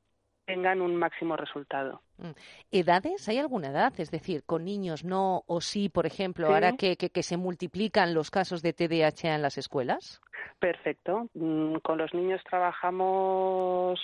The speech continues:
Speaker 1: con unos resultados muy positivos, eh, redu-, ayudándoles, enseñándoles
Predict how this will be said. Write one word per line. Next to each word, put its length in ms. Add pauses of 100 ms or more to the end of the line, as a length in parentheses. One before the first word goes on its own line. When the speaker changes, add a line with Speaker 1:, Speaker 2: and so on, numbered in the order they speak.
(140)
Speaker 1:
con 180
unos 240
resultados 460
muy 260
positivos, 720 (480)
eh, 260
redu-, 360 (120)
ayudándoles, 680
enseñándoles 580